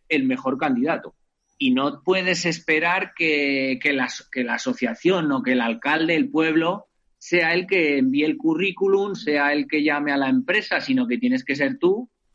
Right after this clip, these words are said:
el que luche por ese empleo, que tienes que alojarte o, por ejemplo, logística de cómo se va por, en,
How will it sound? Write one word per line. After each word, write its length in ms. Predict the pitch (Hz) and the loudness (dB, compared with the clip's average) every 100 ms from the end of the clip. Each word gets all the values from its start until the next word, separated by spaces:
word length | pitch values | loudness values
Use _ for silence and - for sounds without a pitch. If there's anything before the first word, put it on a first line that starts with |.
| - | -6
el 180 | 120 117 | -6 -2
que 140 | 120 | 0
luche 300 | 127 131 165 | 2 2 0
por 180 | 180 160 | 0 0
ese 160 | 127 | 0
empleo, 540 | 117 117 202 131 85 - _ _ _ - | -2 2 0 0 -4 -12 _ _ _ -4
que 100 | 139 | 0
tienes 340 | 147 156 143 | 0 0 -2
que 80 | 160 | 0
alojarte 760 | 156 151 160 160 156 170 160 156 | 0 0 0 -4 -2 0 2 0
o, 240 | 151 143 | 0 0
por 160 | 143 135 | 0 -2
ejemplo, 300 | 143 143 151 | -2 0 0
logística 680 | 147 165 160 160 160 156 | 0 -2 -4 -4 -2 -2
de 440 | 151 147 147 - _ _ _ _ - | 0 0 0 -4 _ _ _ _ -8
cómo 280 | 143 139 | -4 -4
se 160 | 131 143 | -2 0
va 240 | 143 143 | 0 -2
por, 560 | 143 143 139 143 139 139 | 0 0 2 0 -2 -4
en, 260 | 127 127 | -6 -8